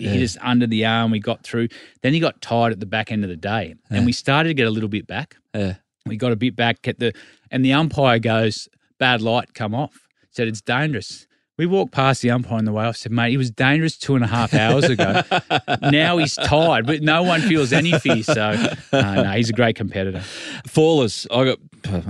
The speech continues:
Speaker 1: I mean, Sammy's put this one here, but it stands out. It's got a red light on it. Uh, Sh-, Sri Lanka in the Asia Cup final.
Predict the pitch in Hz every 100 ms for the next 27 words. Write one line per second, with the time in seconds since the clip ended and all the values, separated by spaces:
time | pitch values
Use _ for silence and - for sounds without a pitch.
0 | 95 98 92 120 110 95 113 98 101 101
1 | 101 104 95 92 - 107 95 101 98 92
2 | - 101 98 101 95 98 107 98 95 -
3 | 107 107 - - - - - - - 123
4 | 120 147 139 107 104 104 101 101 95 -
5 | 101 101 82